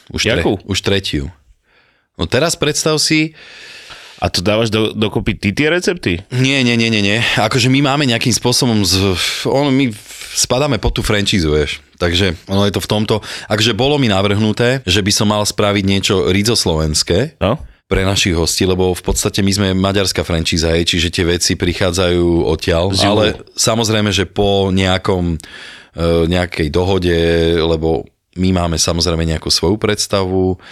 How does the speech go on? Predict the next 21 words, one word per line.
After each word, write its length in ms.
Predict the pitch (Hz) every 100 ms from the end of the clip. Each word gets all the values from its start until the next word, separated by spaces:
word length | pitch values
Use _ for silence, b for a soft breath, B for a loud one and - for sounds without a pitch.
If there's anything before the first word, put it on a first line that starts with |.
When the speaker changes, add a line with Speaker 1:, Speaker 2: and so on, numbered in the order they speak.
| B B B
Speaker 1:
dievčatá 580 | 78 90 90 - 85 85
chcú, 260 | - - 92
aby 160 | 80
tam 140 | 80 80
bolo 180 | 87 85
niečo 240 | 76 73
slovenské, 480 | - 117 123 117 123
tak, 220 | 131 -
e, 40 | - 120 117 117
tam 300 | 127 131 127
nám 160 | 104
vedia 320 | 95 113 113
totižto 640 | 117 - 101 - 107 101 78
výjsť 300 | 87 113 95
v 60 | 98
ústrety, 420 | 95 101 101 107
že 140 | 101
sa 140 | - 95
povie, 260 | 98 92
že 100 | 95
asi 480 | 95 98 113 110 -